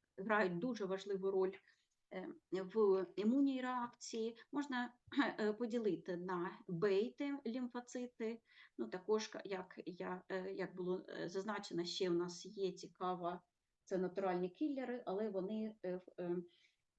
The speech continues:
<clears throat> е, їх причисляють до природних, е, е,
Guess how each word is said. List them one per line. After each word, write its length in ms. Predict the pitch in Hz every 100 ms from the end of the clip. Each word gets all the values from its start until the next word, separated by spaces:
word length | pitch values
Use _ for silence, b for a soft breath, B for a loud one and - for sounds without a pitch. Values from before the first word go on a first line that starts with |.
| _
<clears throat> 320 | 254 254 208 -
е, 300 | 190 185 190
їх 300 | 180 196 214
причисляють 640 | - 185 - 214 220 196 165
до 160 | 196
природних, 920 | 196 233 226 262 220 - - 180 - -
е, 300 | 180 175 175 170 _
е, 240 | 175 175